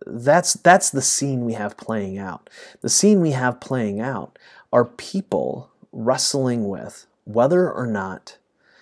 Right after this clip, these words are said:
to obey God's word. That's kind of, that's kind of the, the thing. That's kind of the, the big deal here.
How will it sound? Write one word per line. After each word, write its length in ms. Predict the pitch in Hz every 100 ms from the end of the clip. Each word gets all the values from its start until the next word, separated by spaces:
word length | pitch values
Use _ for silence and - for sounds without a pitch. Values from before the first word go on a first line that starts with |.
| _ -
to 220 | - 131
obey 560 | 113 117 117 120 107 - 117
God's 520 | 113 101 101 - - - -
word. 420 | 95 90 78 - _ _ _
That's 400 | 107 113 143 151
kind 380 | - - 131 139
of, 300 | 120 104 - _ _ - - _ - _
that's 200 | - 160
kind 220 | - 208 185
of 80 |
the, 220 | 127 107 -
the 200 | 113 113
thing. 400 | - - 127 101
That's 200 | 110 135
kind 220 | - 175
of 160 | 170 135
the, 260 | 110 104 - -
the 200 | 117 117
big 400 | 107 127 117 107
deal 340 | 110 117 110
here. 460 | 110 92 85 -